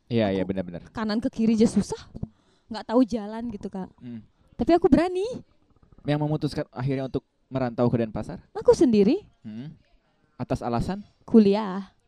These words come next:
Speaker 1: Awalnya?
Speaker 2: Awalnya. Sebenarnya, sebenarnya pengen, pengen kerja sih. Dulu kan aku S M A juga jarang dikasih uang jajan sama mama.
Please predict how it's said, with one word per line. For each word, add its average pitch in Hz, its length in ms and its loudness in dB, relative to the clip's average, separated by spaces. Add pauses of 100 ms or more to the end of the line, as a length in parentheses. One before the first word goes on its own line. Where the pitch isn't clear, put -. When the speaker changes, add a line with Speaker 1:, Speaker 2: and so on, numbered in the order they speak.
(140)
Speaker 1:
Awalnya? 113 720 2
Speaker 2:
Awalnya. 165 640 -6 (400)
Sebenarnya, 269 400 4
sebenarnya 302 240 6
pengen, 220 560 0
pengen 220 240 4
kerja 262 480 2
sih. 262 320 -4 (1600)
Dulu 277 240 6
kan 466 100 -2
aku 453 220 2
S 415 100 2
M 294 140 0
A - 80 2
juga 247 240 4
jarang 214 240 0
dikasih 220 320 -6
uang 202 240 -10
jajan 294 260 -8
sama 247 300 -8
mama. 233 320 -6